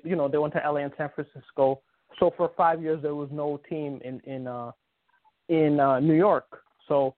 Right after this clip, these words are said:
the fans either had the choice to give up baseball, root for their teams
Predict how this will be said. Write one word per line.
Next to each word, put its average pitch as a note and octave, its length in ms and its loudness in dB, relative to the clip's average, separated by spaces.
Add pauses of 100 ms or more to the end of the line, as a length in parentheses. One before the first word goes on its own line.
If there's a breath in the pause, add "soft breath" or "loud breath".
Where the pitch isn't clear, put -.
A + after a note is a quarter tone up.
(140)
the C#3+ 160 -4
fans E3 260 0
either D3+ 220 0
had D3+ 160 -6
the D3 80 -4
choice D#3 280 -2
to C#3+ 100 -2
give C#3+ 240 -2
up C#3+ 160 0
baseball, C#3+ 680 0 (480)
root E3 220 0
for F3 100 0
their D#3+ 140 0
teams C#3+ 640 -4